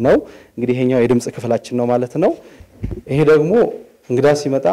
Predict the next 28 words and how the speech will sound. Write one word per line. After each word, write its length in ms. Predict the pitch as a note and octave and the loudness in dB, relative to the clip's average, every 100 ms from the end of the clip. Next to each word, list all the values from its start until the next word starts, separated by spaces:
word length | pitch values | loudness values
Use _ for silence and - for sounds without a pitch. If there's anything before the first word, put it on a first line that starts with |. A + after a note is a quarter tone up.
| G2+ | -2
የምናናግርበት 880 | B2 B2 B2 B2 A#2+ A#2 B2 A2+ A#2+ | -2 0 2 2 0 0 -2 -2 -4
ክፍል 280 | - B2+ A#2+ | -6 -6 -2
ነው 140 | B2+ C4+ - | 0 -2 -2
በዋናነት። 640 | A#2+ A#2 A2 A2 C3 F#3+ - - _ | 0 2 0 0 -2 -2 -8 -20 _
ነገር 220 | A#2 A2+ A#2 | -8 -4 -2
ግን 180 | D#3 F3 | 0 0
ያው 160 | A2+ - - - | -2 -4 -12 -14
ብዙ 160 | A#2 C#3 D3 | -6 -4 -2
ሰፊ 240 | C3 A#2+ C#3+ | -4 -4 -4
ቢሮ 200 | B2+ B2 B2 | -2 -2 -2
ስለሚያስፈልገን 840 | - A#2+ A#2 A#2+ A#2 B2 B2 B2 | -4 -6 -4 -4 -4 -6 -4 -2
ለጊዜው 320 | A#2+ A#2 A#2 B2 | -2 -4 -4 -4
ምንድን 200 | A#2+ B2 | -4 -6
ነው 80 | A#2+ | -4
ያደረግነው? 420 | A#2+ B2 C#3+ C4 - - - - _ _ - | -6 -6 -4 -6 -8 -16 -18 -18 _ _ -4
ኢቲአርቲ 260 | D3+ D3 D3+ | -2 0 0
ሚዲያ 180 | D3 D3+ | 2 2
እንደ 160 | C#3 C3+ | 0 -2
ሚዲያ 240 | C3+ D#3+ C4+ - - _ _ | -2 -4 -4 -10 -20 _ _
ከሁለት 400 | - C3 C#3 C#3+ - | -4 -2 0 -2 -4
ሺህ 300 | - D#3 D3+ C#3+ C3+ - - | -8 -4 -4 -4 -6 -10 -6
አምስት 380 | B2+ C3+ C#3 - | -2 -2 -2 -6
ጀምሮ 360 | C3 C3 C3+ E3 A3+ - - | -4 -2 -2 -2 -4 -6 -12
የተለያዩ 420 | C3+ F#3 F3 D3 | -10 -4 0 2
አድባራትና 600 | C3 B2 B2+ B2 A#2+ B2+ B2 | 0 2 0 0 -4 -6 -6
ገዳማትን 580 | A#2 A2+ A2+ A2 A2+ G#2+ A2+ | -6 -6 -6 -8 -10 -12 -10
ምናልባትም 560 | A#2 B2 C3 C3 F3+ G#3+ G3+ _ - | -8 -4 -4 -4 -6 -14 -16 _ -12
ለመጥቀስ 480 | A#2+ A#2+ B2 F3+ E3+ | -6 -4 -6 -6 -10